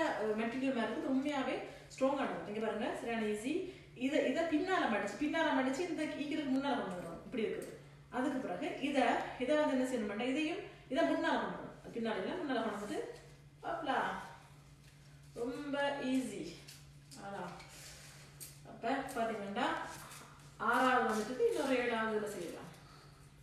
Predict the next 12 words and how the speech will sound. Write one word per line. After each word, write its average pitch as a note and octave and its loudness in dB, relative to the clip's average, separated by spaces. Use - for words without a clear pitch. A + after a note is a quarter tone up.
அப்ப G#3 -12
திருப்பி A3+ -4
பாருங்க, F3 -10
ஈக்கிலுக்கு G#3+ 0
பின்னால C#4+ 4
எடுத்து D4 2
ஈக்கிலுக்கு B3+ 0
பின்னால, F3+ -4
முன்னால D4 4
எடுத்து A3+ 6
ஈக்கிலுக்கு C#4+ 4
முன்னால. G3+ -2